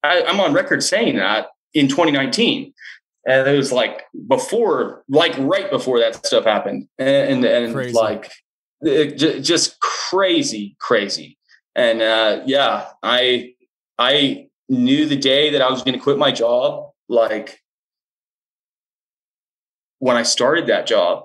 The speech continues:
Speaker 1: and I
Speaker 2: Really?
Speaker 1: didn't know I was gonna quit because of the p-, pandemic. But I knew the date for some reason.
Speaker 2: How'd you know the date?
Speaker 1: I just knew. I
Speaker 2: It just
Speaker 1: just
Speaker 2: came
Speaker 1: knew.
Speaker 2: to you?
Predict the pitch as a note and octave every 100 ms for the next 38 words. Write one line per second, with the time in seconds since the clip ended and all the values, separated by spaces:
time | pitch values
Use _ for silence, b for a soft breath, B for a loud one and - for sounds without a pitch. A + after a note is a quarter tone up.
0 | - A#2 A2+ A2 G#2 B2 G#3+ A#2+ A#2+ A#2
1 | A#2+ A#2 A#2 B2 A#2 C3+ C#3+ - A#2+ A2+
2 | - A2 G#2+ A2+ - A2+ A2+ D3+ C#3+ A2+
3 | - - _ _ _ _ _ _ A2+ A#2
4 | B2 A2+ G#2+ G#2 - _ - G#2 G2+ E2
5 | D3 E3+ F3+ F#3+ F#3 E3 G3 B2+ - _
6 | _ _ _ _ _ - - A#2 C3 D#3+
7 | F3 - _ G#2 B2+ C3+ F3+ G3 F#3+ A3+